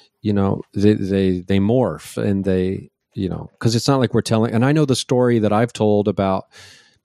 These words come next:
the, um, you know, knowing someone who could shapeshift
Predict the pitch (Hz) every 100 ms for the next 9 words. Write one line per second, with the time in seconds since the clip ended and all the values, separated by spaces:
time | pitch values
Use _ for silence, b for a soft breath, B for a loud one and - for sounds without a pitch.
0 | - 110 104 98 98 101 104 _ _ _
1 | - 101 95 98 101 95 107 98 95 -
2 | 95 - 113 139 - 95 92 -